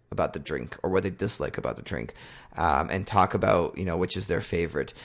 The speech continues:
Yeah, n-, nobody's guessing. I, th-, it, whiskey just, it's, it generally is very too similar, um, i-, in flavor to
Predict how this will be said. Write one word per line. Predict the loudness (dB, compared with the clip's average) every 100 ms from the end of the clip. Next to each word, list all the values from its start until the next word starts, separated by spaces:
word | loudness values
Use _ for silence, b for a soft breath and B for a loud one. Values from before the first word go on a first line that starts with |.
| B
Yeah, | 4 6
n-, | 6 4
nobody's | 2 4 4
guessing. | 2 2 2 2
I, | 2 2 -6
th-, | -6 -4 -6 -16 -20 -20 _ _
it, | -12 -12 -2
whiskey | 2 4 2
just, | 0 0 0
it's, | -2 -2
it | -4 -2
generally | 4 6 6 4 2
is | 0
very | 2 2 4 2
too | -2 -6
similar, | -2 -2 0 0 0
um, | 0 0 -2 -4
i-, | -6 -6 -6
in | -6
flavor | -6 -2 -2 0 0
to | 0 -2 -2 -4